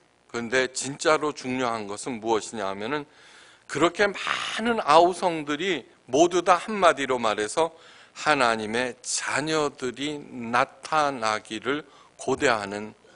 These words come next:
함성입니다. 하나님의 자녀들이 누구입니까?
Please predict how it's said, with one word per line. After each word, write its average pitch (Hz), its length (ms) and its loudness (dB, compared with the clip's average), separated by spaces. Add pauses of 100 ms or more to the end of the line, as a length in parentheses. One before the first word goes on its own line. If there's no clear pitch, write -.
함성입니다. 98 800 -4 (480)
하나님의 160 440 2
자녀들이 135 520 -2
누구입니까? 110 680 -6